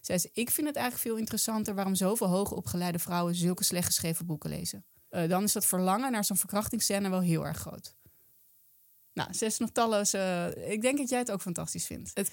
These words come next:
Speaker 2: het klinkt fantastisch. Ik wil het heel graag, maar er is een klein probleempje, toch? Met haar boeken.
Speaker 1: Nou ja, in het Nederlands is het dus niet meer echt makkelijk te krijgen. Eh, dus dan moet je even op, eh, boekwinkeltjes punt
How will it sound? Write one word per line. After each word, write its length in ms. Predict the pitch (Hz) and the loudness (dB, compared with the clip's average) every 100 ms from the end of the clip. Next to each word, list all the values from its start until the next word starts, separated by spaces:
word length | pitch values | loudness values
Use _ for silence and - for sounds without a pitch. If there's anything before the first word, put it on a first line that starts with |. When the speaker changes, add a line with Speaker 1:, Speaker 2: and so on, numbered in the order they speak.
| - | -2
Speaker 2:
het 200 | - 226 | -4 -2
klinkt 200 | 269 392 | 0 0
fantastisch. 380 | 247 208 175 196 | 2 2 2 0
Ik 120 | 180 | -2
wil 100 | 262 | 0
het 100 | 294 | 0
heel 100 | 226 | 0
graag, 240 | 190 196 | 2 2
maar 240 | 240 269 269 | 2 0 0
er 120 | - 220 | -6 -6
is 160 | - | -4
een 60 | 254 | -2
klein 180 | 269 233 | -2 -2
probleempje, 460 | 214 214 277 185 | 0 0 0 0
toch? 260 | 180 285 - | -2 -4 -2
Met 160 | 202 | -4
haar 280 | 190 170 165 | 0 0 0
boeken. 320 | 160 - 147 - - | 0 -2 -4 -6 -2
Speaker 1:
Nou 180 | 247 | 2
ja, 160 | 247 240 | 2 2
in 100 | 247 | 0
het 80 | 247 | 0
Nederlands 420 | 233 277 311 294 | 2 2 2 0
is 120 | 262 | -2
het 80 | 240 | -4
dus 160 | 247 240 | -2 0
niet 140 | 254 | 2
meer 180 | 247 226 | 2 0
echt 300 | - 214 220 | 0 0 2
makkelijk 360 | 202 214 - 208 | 0 0 -2 -6
te 80 | 180 | -6
krijgen. 560 | - 196 190 247 294 - _ _ - - | -2 -2 0 -4 -6 -10 _ _ -20 -12
Eh, 160 | - 202 | -6 0
dus 100 | 208 | 2
dan 100 | 214 | 2
moet 120 | 220 | 0
je 80 | 220 | 0
even 200 | 190 - | -2 -2
op, 240 | 190 - | -4 -4
eh, 120 | 190 185 | -2 0
boekwinkeltjes 640 | 185 208 196 190 180 185 | -2 -2 -2 -2 -2 -4
punt 220 | - 180 | -2 -2